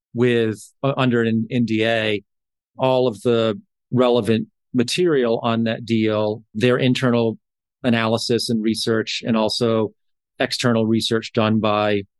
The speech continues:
um, various, you know, consulting firms and others, so that we can make a reasonable judgment on whether the asset, the company is a fit for, uh, the Primark vehicle. But you may only have two to three weeks to do all that work.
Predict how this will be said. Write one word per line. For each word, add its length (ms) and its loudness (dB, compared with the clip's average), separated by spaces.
um, 260 -2
various, 480 0
you 140 -2
know, 80 -2
consulting 480 0
firms 400 0
and 80 0
others, 480 -2
so 140 -2
that 160 0
we 140 2
can 160 2
make 240 0
a 180 0
reasonable 460 -2
judgment 600 0
on 500 0
whether 460 0
the 480 0
asset, 480 0
the 60 0
company 460 2
is 120 -2
a 60 -2
fit 340 -2
for, 480 2
uh, 160 2
the 80 0
Primark 520 0
vehicle. 520 0
But 100 2
you 100 4
may 140 2
only 220 0
have 300 0
two 180 -2
to 80 0
three 260 -2
weeks 340 -2
to 100 -2
do 200 0
all 160 2
that 200 -2
work. 280 -2